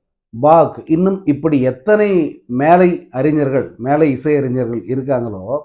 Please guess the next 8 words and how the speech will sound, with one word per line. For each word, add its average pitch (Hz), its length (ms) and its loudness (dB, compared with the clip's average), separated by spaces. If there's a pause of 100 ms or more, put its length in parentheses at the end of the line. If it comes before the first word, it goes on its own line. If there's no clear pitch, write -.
(500)
அவங்களுக்கெல்லாம் 226 540 6
ஒரு, 175 120 4
ஒரு 147 140 4
தனித்துவம் 151 520 2
இருக்கு. 92 280 -14 (580)
இது 156 140 0
குறிப்பா 190 420 4
வந்து 160 300 2